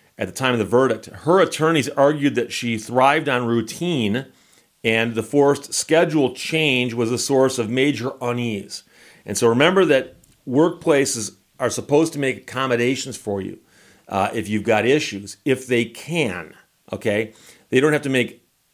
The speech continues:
every accommodation under the sun for you, but reasonable accommodations. So the question is, when her schedule gets changed around and she says, "Would you please put me back on my old schedule?"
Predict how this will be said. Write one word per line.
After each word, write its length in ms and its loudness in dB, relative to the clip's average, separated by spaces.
every 260 2
accommodation 540 -2
under 140 -4
the 100 -2
sun 340 2
for 200 -2
you, 260 -4
but 200 2
reasonable 560 0
accommodations. 720 0
So 80 -12
the 80 -8
question 480 0
is, 340 -4
when 180 0
her 120 4
schedule 580 2
gets 220 0
changed 540 -2
around 640 0
and 140 -8
she 140 -6
says, 280 0
"Would 140 -4
you 60 -6
please 420 -2
put 240 -6
me 80 -8
back 480 -2
on 220 -4
my 240 -2
old 260 0
schedule?" 460 -6